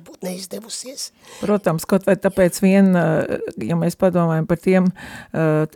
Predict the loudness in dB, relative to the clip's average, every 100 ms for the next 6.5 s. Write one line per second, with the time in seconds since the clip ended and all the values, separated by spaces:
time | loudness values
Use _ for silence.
0 | -10 -2 2 2 0 -2 0 0 2 2
1 | 2 2 0 -2 -6 -2 -4 -2 -6 -6
2 | -8 -2 2 4 2 0 2 2 2 -2
3 | -8 -12 -10 -2 2 2 0 _ -6 -4
4 | -2 2 2 2 0 0 -2 0 2 4
5 | 4 2 -2 -2 0 0 0 0 0 0
6 | 0 2 0 -2